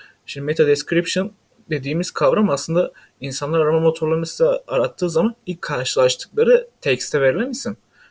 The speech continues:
O yüzden bunlar önemlidir. E, bu meta description neye göre hazırlanmalıdır? Nasıl hazırlanmalıdır? Anahtar kelimeler meta description'da nasıl yerleştirilmelidir? Bunu öğreneceksiniz. Permalink nedir? Bunu öğreneceksiniz.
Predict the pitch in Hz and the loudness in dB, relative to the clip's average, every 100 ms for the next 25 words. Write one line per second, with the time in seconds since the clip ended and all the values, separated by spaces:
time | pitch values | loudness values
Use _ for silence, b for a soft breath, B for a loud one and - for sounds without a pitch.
0 | b 123 123 135 139 139 156 185 220 202 | b -6 -4 -4 -6 -4 0 2 4 2
1 | 196 160 - - _ _ 117 107 135 - | 0 -2 -8 -10 _ _ -6 -2 -2 -2
2 | 135 135 131 127 - 127 - 117 - B | -6 -6 -6 -6 -8 -8 -8 -8 -14 B
3 | B B _ - 123 120 123 135 143 139 | B B _ -10 -2 -2 0 0 0 0
4 | 143 147 147 147 139 120 117 - 156 156 | 0 0 2 0 0 0 -2 -2 0 2
5 | 165 156 139 123 104 98 - 110 101 - | 2 0 -2 -4 -4 -6 -6 -6 -4 -4
6 | 131 - 123 120 139 135 156 - B B | -6 -4 -4 -2 2 4 4 0 B B
7 | B - 135 131 123 - 147 - 131 127 | B -12 -8 -4 -4 -6 -10 -8 -6 -4
8 | - 160 135 123 107 - 104 101 98 110 | -4 0 2 4 2 -2 -4 -2 -2 -4
9 | 196 123 117 107 104 101 - - - - | -4 -2 0 0 -2 -8 -12 -14 -12 -14
10 | - _ _ _ _ b b b _ - | -14 _ _ _ _ b b b _ 2
11 | 175 214 233 247 247 240 190 151 160 190 | 4 6 4 2 2 2 2 2 4 4
12 | 196 185 185 - 180 180 | 4 0 -2 -2 -4 -6